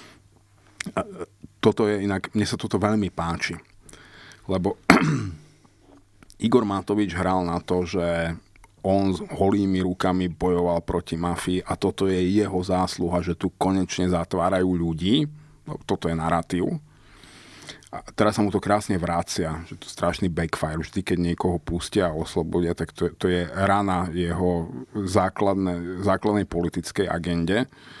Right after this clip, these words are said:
A je to veľmi poučné, že politik nemá čo rozprávať o zatváraní ľudí. To nie je jeho robota.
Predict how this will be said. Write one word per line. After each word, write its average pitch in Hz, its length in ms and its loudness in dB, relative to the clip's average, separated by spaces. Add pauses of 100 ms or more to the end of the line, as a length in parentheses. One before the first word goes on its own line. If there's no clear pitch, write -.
(880)
A 85 240 -2 (320)
je 101 160 2
to 90 160 0 (160)
veľmi 98 240 4
poučné, 82 640 -2
že 85 160 -2
politik 85 480 0
nemá 85 560 0
čo 85 160 -4
rozprávať 76 640 -4
o - 80 -4
zatváraní 78 640 -4
ľudí. 78 320 -4 (160)
To 87 160 0
nie 90 240 2
je 82 320 2
jeho 85 160 -2
robota. 82 560 -2